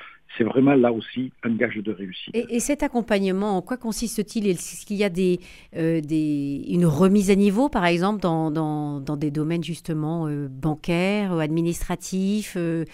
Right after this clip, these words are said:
Speaker 2: managériaux ? Euh, en, en quoi ça consiste cet accompagnement pour la reprise d'entreprise ?
Speaker 1: Oui, Isabelle, c'est, c'est tout, c'est tout à fait ça. On a, on a une formation qu'on appelle à la C C I de, de l'Aveyron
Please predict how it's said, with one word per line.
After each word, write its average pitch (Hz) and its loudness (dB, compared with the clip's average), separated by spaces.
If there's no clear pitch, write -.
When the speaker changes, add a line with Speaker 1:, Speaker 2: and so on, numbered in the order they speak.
Speaker 2:
managériaux ? 185 4
Euh, 165 -2
en, 175 -6
en 190 -6
quoi 208 -4
ça 202 -6
consiste - -10
cet 160 -8
accompagnement 147 -6
pour 170 -12
la 151 -6
reprise 156 -8
d'entreprise ? 156 -12
Speaker 1:
Oui, 117 0
Isabelle, 107 0
c'est, - -12
c'est 107 -6
tout, 120 -8
c'est 120 -6
tout 120 -10
à 127 2
fait - -6
ça. - -4
On 123 2
a, 143 4
on 113 2
a 139 4
une 127 4
formation 131 2
qu'on 117 2
appelle 120 0
à 131 -2
la 98 -2
C - -16
C 107 -4
I 104 -2
de, 98 -6
de - -6
l'Aveyron 98 -4